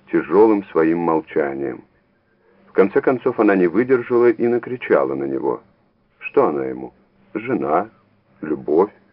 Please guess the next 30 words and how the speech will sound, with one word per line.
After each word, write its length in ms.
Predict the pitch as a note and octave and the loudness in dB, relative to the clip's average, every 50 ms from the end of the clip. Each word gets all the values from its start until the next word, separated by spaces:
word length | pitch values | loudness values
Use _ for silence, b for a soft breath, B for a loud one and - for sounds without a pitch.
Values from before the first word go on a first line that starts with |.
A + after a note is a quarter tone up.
| _ _ _ _ _ _ _ _ _ _ _ - | _ _ _ _ _ _ _ _ _ _ _ -2
Она 180 | F#2 G2+ A2+ | 2 4 4
не 120 | A2+ A2+ A2+ | 4 4 4
может 340 | A#2+ C3+ B2+ B2 A#2+ G#2 G2 | 2 2 0 0 -2 -2 0
думать 320 | G#2 A#2+ A#2+ A#2 A2 G#2 - - - - _ | 0 2 4 2 2 0 -2 -20 -20 -16 _
ни 100 | - F#2 | -4 -4
о 100 | F#2+ G2 | -2 -2
какой 280 | - G#2 - G#2 G2+ G#2 | -2 -2 2 2 2 2
любви, 460 | F2 F2+ E2 - D#2+ E2 G2+ G#2+ - | 0 -2 -6 -8 -12 -8 -6 -6 -4
когда 480 | - - D2+ D2+ C#2 D#2 D#2 D2+ D2 - B B B B B B B B B - | -2 -2 -4 -2 0 2 2 2 0 -2 B B B B B B B B B -10
ещё 320 | D2+ D#2 - - E2 D#2 - _ | -10 -8 -4 -4 -4 -4 -2 _
так 220 | - A2+ G#2+ - - | 4 4 4 4 0
много 580 | F#2 F#2 F#2+ G2+ G#2 F2+ F2+ F2+ F2+ E2+ D2+ C#2+ - _ - - - | -2 2 4 4 4 6 6 6 6 6 2 -2 -14 _ -20 -20 -14
всего 300 | - - E2+ D#2+ E2+ F2 | -8 -4 0 2 4 4
ожидает 460 | E2 C#2+ D#2+ D2+ D2 D#2+ E2 D#2 D2+ - | 4 2 0 -2 0 2 2 0 0 -4
её 200 | C#2+ C#2 C#2 B1+ | -6 -6 -6 -6
в 60 | A#1+ | -6
жизни. 460 | - E2+ G2 F#2 D#2 D#2 C#2+ B1+ B1 _ _ _ _ _ _ _ _ _ _ _ _ _ _ _ _ _ _ | -4 -4 -4 -4 -4 -6 -10 -10 -10 _ _ _ _ _ _ _ _ _ _ _ _ _ _ _ _ _ _
Что 240 | - - - C#3+ D#3 | -10 0 4 4 4
он 120 | C#3 C3 | 4 4
такое 320 | - B2+ A#2+ - B2 A#2 G2+ | 0 -2 0 2 4 4 4
вообразил 580 | F#2+ G2+ G2 F#2 F#2 G2+ G#2 F#2 G2 E2+ - | 6 4 4 4 4 2 2 2 2 -2 -2
в 100 | - - | -2 -4
самом 260 | - D2 C#2+ D2 E2 | -4 -4 -2 -2 -2
деле – 340 | D2+ D#2+ D#2+ D2+ D2 C#2+ - b b b b b b b - | 0 0 0 0 0 -2 -6 b b b b b b b -8
чтобы 240 | - - D2+ D#2+ D#2 | -6 -4 -2 -2 -2
мучить 400 | E2 F2 F2 E2 - - - C#2 | 0 0 -2 -2 -4 -8 -10 -8
её. 260 | C2+ C2+ C2 C2 B1+ - _ _ _ _ _ _ _ _ _ _ _ - | -8 -8 -8 -10 -12 -16 _ _ _ _ _ _ _ _ _ _ _ -2
Они 160 | F#2 A2 B2 | 0 0 0
просто 360 | A#2 - D3+ D#3 - - - | 2 2 2 2 2 0 -4
товарищи, 680 | - C#2+ D2 D2+ E2+ E2+ - D#2 - - - D#2 D2+ | -2 0 2 4 4 4 4 2 -2 -8 -8 -8 -8